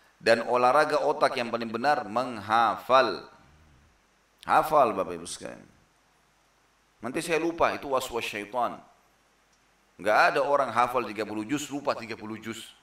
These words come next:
Nggak mungkin itu. Kecuali memang dia dasarnya malas. Tapi orang lupa dua ayat, tiga ayat, sambungannya masuk akal. Imam Haram juga begitu kan? Dari kecil hafal Quran, begitu dia baca Ramadan, ada yang salah.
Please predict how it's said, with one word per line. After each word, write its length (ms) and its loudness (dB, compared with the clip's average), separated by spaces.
Nggak 240 -4
mungkin 480 -12
itu. 100 -20
Kecuali 320 -6
memang 240 -6
dia 160 -2
dasarnya 400 2
malas. 400 0
Tapi 160 -2
orang 320 2
lupa 320 0
dua 320 0
ayat, 400 0
tiga 400 -2
ayat, 400 -4
sambungannya 640 -4
masuk 240 -2
akal. 480 -2
Imam 240 -2
Haram 320 0
juga 240 -2
begitu 320 -10
kan? 160 -4
Dari 240 2
kecil 320 -4
hafal 240 0
Quran, 240 0
begitu 320 -6
dia 160 -4
baca 240 0
Ramadan, 560 0
ada 240 -4
yang 120 -10
salah. 360 -6